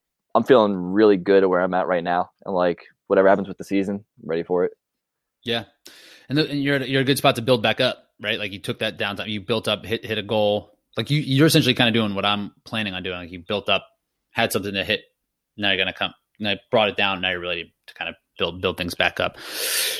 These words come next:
Speaker 2: and be ready to race whenever that's gonna happen. Who knows?
Speaker 1: Yep. This week I'm gonna go run a, uh, I'm gonna go ru-, what'd you run? Fifteen seventeen?
Speaker 2: Fifteen seventeen.
Speaker 1: Yeah, I'm gonna do fifteen sixteen. So.
Speaker 2: Okay.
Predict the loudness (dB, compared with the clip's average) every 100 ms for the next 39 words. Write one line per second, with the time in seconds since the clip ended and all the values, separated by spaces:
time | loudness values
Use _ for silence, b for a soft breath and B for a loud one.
0 | B 8 10 10 10 8 8 8 8 8
1 | 6 8 8 6 2 0 2 4 4 4
2 | 4 4 2 4 6 6 8 8 8 6
3 | 8 8 8 6 4 4 2 -2 0 2
4 | 2 0 -2 -4 -4 -2 -2 2 0 0
5 | -4 -6 _ _ _ _ _ _ _ 0
6 | 4 6 4 4 -4 0 4 6 4 2
7 | 0 -2 -4 -6 -6 -10 _ _ _ _
8 | _ -6 0 2 0